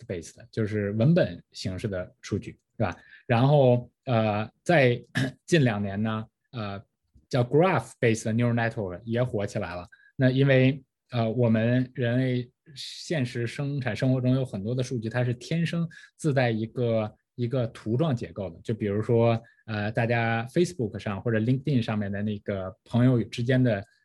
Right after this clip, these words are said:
呃，联系，对吧？那我 predict 你会不会喜欢这段 video 的时候，可能我应该考虑到你周围的，呃，social network，就是你 Facebook 上的朋友们，他们喜-，会不会喜欢这一段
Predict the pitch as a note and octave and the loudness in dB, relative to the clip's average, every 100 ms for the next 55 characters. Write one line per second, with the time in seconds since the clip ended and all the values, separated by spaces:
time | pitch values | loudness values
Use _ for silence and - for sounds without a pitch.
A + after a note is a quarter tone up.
0 | _ - - _ _ - C3+ G#2+ C3 - | _ -20 -20 _ _ -4 0 2 0 -4
1 | A#2+ - A2+ G2 C3 C3 A#2 B2 - - | -10 -6 -6 -4 0 0 2 0 -4 -12
2 | - A#2+ A#2 C3+ - A2 G#2+ B2+ A#2 G#2 | -4 -2 -2 -6 -6 -6 -4 0 0 0
3 | F#2+ - F3 B2 B2 A#2 G#2 G#2 B2 A#2+ | -4 -6 -4 -2 -4 -4 -8 -6 -2 0
4 | A2+ B2+ C3 G#2 F#2+ G2+ F#2+ - - - | 0 0 0 -2 -4 -6 -8 -12 -14 -2
5 | A#2 A2+ A#2 B2+ - _ _ - A#2+ A#2 | 2 2 2 0 -4 _ _ -4 -2 -2
6 | A#2 A#2+ C#3 C3+ C3+ C3 - A2+ C#3+ C#3 | -4 -4 -4 -4 -4 -6 -6 -4 -2 0
7 | A#2 G2 - D#3+ D3 A2+ B2+ C3 A#2 - | 0 -2 -4 -4 -2 -4 -2 -2 -4 -6
8 | _ G#2+ F#2+ E2+ - _ _ - D3 C#3+ | _ -14 -12 -14 -20 _ _ -6 -4 -4
9 | C#3 E3+ A#2 E2 - B2 A2+ A2 G2+ D3 | -4 -4 -6 -10 -10 -4 0 0 -2 -6
10 | - B2 A#2 A2+ A2 - - - _ - | -6 -8 -4 -2 -2 -4 -20 -20 _ -2
11 | C3+ G#3 C3 F2+ - - G#3+ G3+ - - | 2 4 4 0 -6 -2 2 2 -2 -6
12 | D3 A2 A2+ G#2 - G#2+ G#2+ A2+ A2 A2+ | -2 0 0 -2 -6 -8 -4 -2 -2 0
13 | G#2 | -2